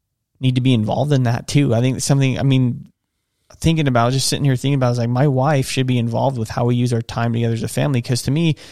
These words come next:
spending time with my family every day makes me time rich. And helping my wife and helping my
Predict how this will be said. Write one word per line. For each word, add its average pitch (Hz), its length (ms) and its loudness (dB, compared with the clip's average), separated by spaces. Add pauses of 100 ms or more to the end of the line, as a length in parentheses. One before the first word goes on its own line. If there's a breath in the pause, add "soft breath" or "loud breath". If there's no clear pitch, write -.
(140 loud breath)
spending 151 320 2
time 131 220 2
with 127 140 -2
my 113 100 2
family 117 380 2
every 123 160 0
day 127 320 2
makes - 340 -2
me 110 60 -2
time - 300 -6
rich. - 400 -10 (1200)
And 117 420 2 (600)
helping 127 300 0
my 120 160 2
wife 120 500 0
and 92 200 -6
helping 131 280 0
my 110 140 0